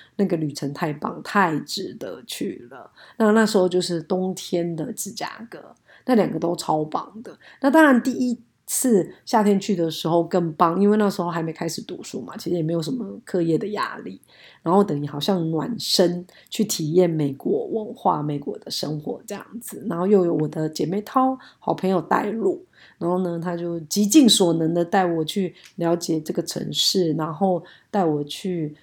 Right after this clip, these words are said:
呃，郊区逛逛这样子。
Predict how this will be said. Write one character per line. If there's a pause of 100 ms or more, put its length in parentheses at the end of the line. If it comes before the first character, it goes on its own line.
(180)
呃，
郊
区
逛
逛
这
样 (180)
子。